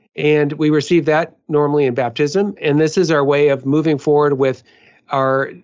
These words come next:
uh, divine adoption. Now, again, it's important to continue to follow in God's way because it's possible to damage or even, God forbid, to end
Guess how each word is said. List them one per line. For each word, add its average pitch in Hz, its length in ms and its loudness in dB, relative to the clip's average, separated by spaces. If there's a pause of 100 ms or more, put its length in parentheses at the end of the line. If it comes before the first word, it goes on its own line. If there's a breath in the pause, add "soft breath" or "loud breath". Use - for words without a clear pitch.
(160)
uh, 143 200 -2
divine 147 400 0
adoption. 135 600 -4 (120)
Now, 151 260 -2 (180)
again, 170 300 -2
it's 139 140 -2
important 165 400 -4
to 147 280 -2 (400 soft breath)
continue 175 360 0
to 147 100 2
follow 156 240 0
in 139 60 -2
God's 139 360 -4
way 160 240 0
because 131 520 -4 (220 soft breath)
it's 139 120 -6
possible 156 360 -2
to 143 120 -2
damage 156 500 0
or 131 120 -2
even, 143 420 -2
God 143 220 -4
forbid, 139 300 -2
to 143 180 -4
end 156 440 -2